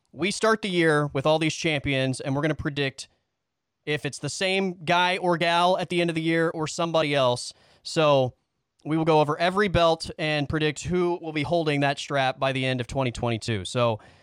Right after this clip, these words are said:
we start with, uh, women's strawweight. Current champ is Rose. Will, will it be Rose by the end of the year, or do you have another name in mind?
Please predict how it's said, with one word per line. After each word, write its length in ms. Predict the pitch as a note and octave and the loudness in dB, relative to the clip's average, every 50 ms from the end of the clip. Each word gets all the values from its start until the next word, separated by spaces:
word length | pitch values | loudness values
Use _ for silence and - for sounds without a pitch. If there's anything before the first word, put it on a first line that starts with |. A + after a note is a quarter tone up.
| _ _ _ _ - | _ _ _ _ -8
we 100 | C#3+ C#3 | -8 -6
start 320 | - - F#3 F#3+ G#3 G3+ | 0 2 2 2 2 0
with, 340 | F#3 E3+ D#3+ D#3 D#3 - - | 0 0 2 2 0 -2 0
uh, 300 | E3 D#3 D3+ D3 C#3+ D3 | 0 2 4 4 2 2
women's 380 | - D#3+ D#3+ E3+ F#3+ G3 F#3 - | 0 0 0 2 2 0 -2 -2
strawweight. 600 | - F3 E3 D#3+ D#3 D3+ D#3+ D3+ D3+ D3+ E3 - | 0 2 2 4 4 2 2 0 0 -2 -4 -6
Current 260 | - - F3+ F#3+ G3 E3 | -4 -2 -2 -2 -2 -4
champ 400 | - - F3 E3 E3 D#3+ - - - | -4 -2 -2 0 0 -2 -4 -6 -6
is 180 | D#3 D3 B2+ | -6 -6 -6
Rose. 720 | B2+ C3+ E3 E3+ E3+ D#3 D3 C#3 C3+ C3+ C#3 C#3 - - - _ _ _ _ _ _ _ _ _ _ - | -4 0 2 4 6 6 6 4 4 2 0 -2 -6 -12 -16 _ _ _ _ _ _ _ _ _ _ -10
Will, 400 | B2+ C3 C3+ C3+ C3+ C3+ C3+ - | -4 -2 0 2 2 2 0 0
will 180 | C#3+ C#3+ D3+ D3+ | 0 0 0 0
it 120 | C3+ - | 0 0
be 120 | E3 E3+ | 0 0
Rose 340 | F3+ F3 F3+ F3+ F3+ F#3 F3 | 2 4 4 4 4 4 2
by 160 | - F3 F3 F3 | 2 2 2 2
the 100 | E3 E3+ | 2 0
end 100 | E3+ E3 | 0 0
of 60 | D#3 | 0
the 60 | D#3+ | 0
year, 260 | D3+ D#3 D#3+ D#3 D3+ | 0 2 2 2 2
or 440 | D#3+ D#3+ D3+ D3 C#3+ C#3 C#3 C3+ C3 | 0 -2 -2 0 0 2 2 0 0
do 100 | B2+ B2+ | -2 -4
you 100 | C3 C3 | -4 -2
have 300 | C3 C#3+ C3 C3 C3 B2 | 0 0 2 2 2 0
another 280 | B2+ B2 B2 B2 A#2+ A#2+ | 0 -2 -2 -4 -2 -2
name 180 | A#2+ A2+ A2+ A2 | -2 -2 -4 -4
in 80 | G#2+ | -4
mind? 320 | G#2 G#2 G2+ F#2 F#2 F#2 | -4 -6 -6 -6 -10 -14